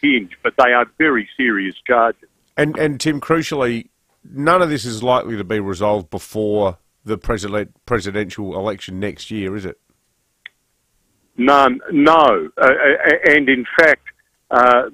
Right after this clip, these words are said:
Speaker 1: the prosecutions in all of the three cases, criminal cases now before Donald Trump, will have a hard time getting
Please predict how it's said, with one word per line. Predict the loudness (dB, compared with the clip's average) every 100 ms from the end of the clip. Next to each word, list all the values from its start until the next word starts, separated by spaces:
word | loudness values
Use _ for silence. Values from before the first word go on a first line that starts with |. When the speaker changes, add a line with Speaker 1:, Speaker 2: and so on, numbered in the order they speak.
| 0
Speaker 1:
the | 0
prosecutions | 4 2 2 -2 -2 0 0 0 -2 0
in | 2
all | 4 4 4
of | 2
the | 0 -2
three | 0 0
cases, | 0 0 0 0 -4 -6 -8 _
criminal | -2 0 2 4 2 0 0
cases | 2 2 -2 -6 -2
now | 2 2 2
before | -2 0 2 2 0 _ _ 0
Donald | 0 0
Trump, | 2 0 2
will | 0
have | 2 2
a | 4
hard | 4 4 2 0 0
time | 2 2 -2 -10 _ _ 2
getting | 4 4 2